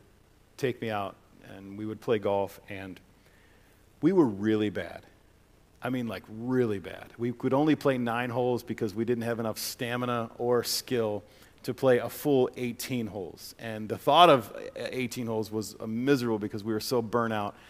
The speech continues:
after the first nine holes. And, uh, those were painful experiences. When I turned eighteen,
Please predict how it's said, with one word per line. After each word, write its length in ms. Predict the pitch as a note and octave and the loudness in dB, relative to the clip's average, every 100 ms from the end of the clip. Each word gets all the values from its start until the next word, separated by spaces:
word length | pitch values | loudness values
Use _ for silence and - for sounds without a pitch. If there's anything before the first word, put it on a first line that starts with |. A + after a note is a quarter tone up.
| - | -12
after 340 | - G#2+ - A2 | -6 -6 -4 -8
the 120 | F#2+ | -8
first 420 | - G#2 F#2 - | -8 -8 -8 -14
nine 400 | G#2+ G#2 G2+ F#2+ | -12 -10 -10 -10
holes. 480 | F2+ G#2 F#2 F2+ - | -8 -8 -8 -12 -16
And, 220 | - F#2+ F2+ _ - _ - | -14 -14 -16 _ -20 _ -14
uh, 160 | A2 | -4
those 160 | G#2+ D3 | 0 0
were 80 | D3 | -2
painful 580 | - C#3 C3+ C3 A2 G2+ | -2 -2 -2 -2 -4 -4
experiences. 640 | G2 - A#2 A2 - - - _ _ _ _ _ _ _ _ _ _ _ _ _ _ - _ _ _ _ _ _ - - | -10 -10 -8 -8 -12 -18 -20 _ _ _ _ _ _ _ _ _ _ _ _ _ _ -20 _ _ _ _ _ _ -20 -8
When 120 | A#2+ | -2
I 60 | B2 | 0
turned 240 | F3 E3 | 2 0
eighteen, 560 | C#3+ D3 C#3 D3+ B2+ | 0 -2 -2 -2 -4